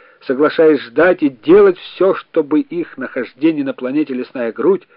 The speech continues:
служило обоюдной пользе межгалактических отношений, но они возражали против предпринимаемой сторонами операции «Обруч», против той глобальной самоизоляции, ведущей, как они считали,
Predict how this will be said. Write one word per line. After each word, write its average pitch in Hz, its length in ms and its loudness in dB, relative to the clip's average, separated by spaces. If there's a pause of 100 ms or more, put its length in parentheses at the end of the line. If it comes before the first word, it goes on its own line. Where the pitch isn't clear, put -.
(400)
служило 139 460 -2
обоюдной 147 920 -2 (120)
пользе 151 540 0
межгалактических 120 1080 -6
отношений, 180 720 -8 (720)
но 92 80 -10
они 110 160 -6
возражали 107 720 -2
против 117 380 -8
предпринимаемой 139 1120 -4
сторонами 135 600 -4
операции 120 640 -4 (180)
«Обруч», 139 720 0 (400)
против 156 360 2
той 185 200 4
глобальной 165 800 2
самоизоляции, 165 920 0
ведущей, 147 540 -2
как 135 160 -6
они 135 160 -6
считали, 123 600 -6